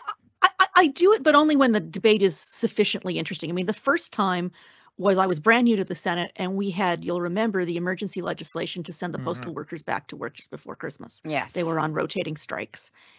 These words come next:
Speaker 1: And I was brand new to the Senate, and I was so overwhelmed by how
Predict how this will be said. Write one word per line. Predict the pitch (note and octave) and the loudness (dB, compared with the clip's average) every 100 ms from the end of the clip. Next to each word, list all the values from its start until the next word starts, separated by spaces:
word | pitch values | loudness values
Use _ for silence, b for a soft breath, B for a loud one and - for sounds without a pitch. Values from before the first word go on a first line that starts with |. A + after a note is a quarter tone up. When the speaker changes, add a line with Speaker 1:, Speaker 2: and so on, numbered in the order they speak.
| b b - | b b -2
Speaker 1:
And | A#3 G3+ F#3 F3+ E3 D3+ _ _ _ _ - | 2 2 2 0 -2 -6 _ _ _ _ 0
I | A3+ | 2
was | G#3 F#3 | 4 0
brand | - G#3+ G#3 | -2 -2 0
new | G3 F3+ | 0 -2
to | |
the | E3 F3 | -6 -8
Senate, | E3+ D3 D3 - | -6 -6 -8 -6
and | F3+ | -4
I | F3+ | -2
was | F3+ | -4
so | - A3+ | -4 -4
overwhelmed | G#3+ G3+ F#3+ E3+ F3 F3+ | -2 -2 -2 -2 -2 -4
by | D3 | -8
how | D3+ - G#3 | -12 -8 -4